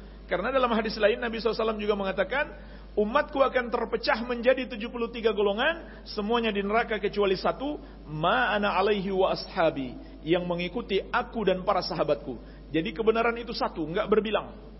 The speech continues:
Mengikuti Al-Quran dan Sunnah sesuai pemahaman Nabi Muhammad sallallahu alaihi wasallam dan para sahabat, itulah yang disebut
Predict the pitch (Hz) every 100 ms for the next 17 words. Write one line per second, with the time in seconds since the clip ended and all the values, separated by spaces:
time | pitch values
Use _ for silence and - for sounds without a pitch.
0 | - - - - - 185 208 180 262 254
1 | 202 220 214 220 220 233 220 214 - 277
2 | 277 294 294 - - - - 208 - 220
3 | 220 220 196 190 202 208 208 208 214 -
4 | - - - - 151 180 202 196 185 190
5 | 202 190 196 185 196 185 175 175 196 180
6 | 175 170 180 180 180 196 233 247 - -
7 | - 170 202 185 165 180 170 165 175 175
8 | 175